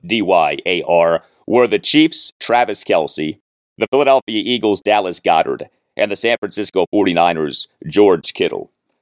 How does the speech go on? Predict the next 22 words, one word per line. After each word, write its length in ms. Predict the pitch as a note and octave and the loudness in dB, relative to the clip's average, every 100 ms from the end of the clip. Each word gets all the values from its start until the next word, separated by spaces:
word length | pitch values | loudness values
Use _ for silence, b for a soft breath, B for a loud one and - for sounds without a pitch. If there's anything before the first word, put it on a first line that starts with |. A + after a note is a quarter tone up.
| _ - | _ -4
What's 220 | D#3+ - | -4 0
something 320 | - - F3 | -2 -2 -6
that 120 | D3 - | -2 2
all 180 | D#3+ D3+ | 0 0
three 200 | D3+ C3 | -4 -2
of 40 | |
those 220 | F2+ D2+ | -4 -6
guys 480 | - C2+ G#1+ G1+ - G2 | -2 -2 -2 -6 -6 -2
have 160 | F2+ | -2
in 80 | F2 | -4
common? 480 | - C3 C3+ C#3 _ _ _ _ _ _ _ - | 0 0 0 -8 _ _ _ _ _ _ _ -4
They 100 | A#2+ | 0
all 160 | D3+ D3 | 2 0
made 480 | D3 F#2 C#2+ A#1+ _ _ - | 0 0 -2 -8 _ _ -4
Conference 760 | A2 A2 - G2 F#2 E2+ - _ - | -4 -4 -4 -6 -6 -12 -16 _ -8
Championship 800 | - G#2 - F2+ D#2 D#2 D#2 - _ - | -2 -2 -4 -8 -6 -4 -4 -6 _ -8
Sunday. 560 | - A2 D#2+ C#2+ G1+ - _ _ _ _ _ | -2 -2 -2 -10 -10 -16 _ _ _ _ _
Now, 360 | - C3 C3 C3 | -2 0 2 2
it's 240 | D3 C#3 | 0 -2
not 160 | A3+ B3+ | 0 0
a 60 | E3+ | -2
must 560 | G3 B3+ - - _ | 0 0 0 -10 _